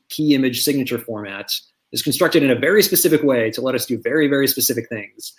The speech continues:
And it turns out that it's gonna require, if we were to do it, and again, no formal plans to move to this, it's research only right now, that if we were to move to this, um, you'd have to basically do kind of built-in churning into the protocol in order to ensure that a sender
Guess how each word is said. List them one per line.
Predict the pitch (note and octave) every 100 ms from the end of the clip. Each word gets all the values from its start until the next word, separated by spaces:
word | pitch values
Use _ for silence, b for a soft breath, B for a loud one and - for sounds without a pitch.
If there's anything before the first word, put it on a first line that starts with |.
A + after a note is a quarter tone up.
| b b -
And | C#3+
it |
turns | C#3+ E3+ D#3+
out | C#3+ C3+
that | C3+ B2 B2
it's | B2
gonna | - D3 C3+
require, | B2 - D#3+ D3 F3+
if | G3+
we | A#3+
were | A#3+ A3+
to |
do | D#3 A#2+
it, | B2 - _ C3+
and |
again, | B2+ A#2 A2+ A2+ - _ -
no | C3+
formal | E3 E3+ E3+
plans | E3 D3
to | C3+
move | C3
to | B2+
this, | A2+ A2+ - -
it's | - B2
research | B2 C3 A#2+
only | A2 G#2+
right | G#2 G2+
now, | G#2 G#2 G#2 A2 _ _ _ _
that | D3+
if | G3
we | A#3
were | F3+
to |
move | D3+ D#3+ E3
to | A#2+
this, | G#2+ A2 - - - _ A#2+
um, | A2 G#2 - C#3+
you'd | C#3+
have | D#3+ D#3+
to | C#3+
basically | D3+ D#3+ D3 C3
do | B2+ B2+ B2+ B2+ _ _ _ _ -
kind | C3+
of | A#2+ C3+
built-in | D3+ C#3+ C3 A#2+
churning | B2+ B2+ A2+ G2 A2
into | A#2
the | A2+
protocol | - A2+ C3 D#3 E3 F3+ _ _ _ _
in | C#3
order | C3+ C#3 C#3+ C#3
to | C3 B2
ensure | B2 A2+ A#2+ A#2 A#2
that | G#2+
a |
sender | - C3+ C3 A#2 A2 G#2+